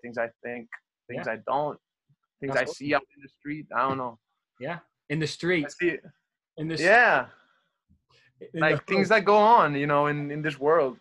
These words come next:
Speaker 2: Yeah. No, I agree. No, I, I completely, I completely, that's, that's awesome, man, that you, that you do that. Um, and, and if that's how you wanna get creative and, and, and explore that creativity, that's awesome, man.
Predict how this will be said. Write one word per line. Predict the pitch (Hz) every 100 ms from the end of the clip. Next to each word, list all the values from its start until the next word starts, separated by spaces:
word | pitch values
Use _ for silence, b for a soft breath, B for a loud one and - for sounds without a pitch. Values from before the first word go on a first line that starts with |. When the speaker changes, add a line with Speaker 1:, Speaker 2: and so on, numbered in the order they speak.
| _ _ _
Speaker 2:
Yeah. | 123 120 _
No, | 143 151
I | 151
agree. | 151 131 127
No, | 135
I, | 135 139
I | 127
completely, | 143 135 127 123 123
I | 127
completely, | 139 143 143
that's, | 160 165
that's | 185 175
awesome, | 175 160 131
man, | 131 131
that | 135
you, | 135 143
that | 139
you | 135
do | 131 143
that. | 127 131 - b b b b
Um, | 131 131 123
and, | 127
and | 139 135
if |
that's | 147 151
how | 147
you | 147 139
wanna | 143 143 135 - b b b b _ _
get | 143 156
creative | 151 143 147 156 165 180 160
and, | 143
and, | 131 135 -
and | 139
explore | 143 - 143 143
that | 143 147
creativity, | 143 139 135 165 160 139
that's | 139
awesome, | 147 160 127 117
man. | 143